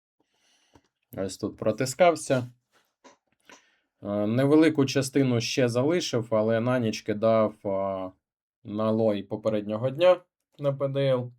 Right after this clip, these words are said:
Тобто закрив більшу частину ось так.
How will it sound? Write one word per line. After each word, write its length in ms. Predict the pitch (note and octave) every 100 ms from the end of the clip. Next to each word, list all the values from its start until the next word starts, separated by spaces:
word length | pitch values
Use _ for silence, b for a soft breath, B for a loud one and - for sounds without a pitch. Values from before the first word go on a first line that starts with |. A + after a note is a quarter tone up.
| _ _ _ _ _
Тобто 360 | G#2+ G2+ A2 G#2
закрив 400 | A2 A#2+ C3 A#2+
більшу 340 | G#2 A2+ -
частину 540 | A#2 A2 - C3+ A#2+ G#2
ось 220 | G2+ -
так. 280 | - -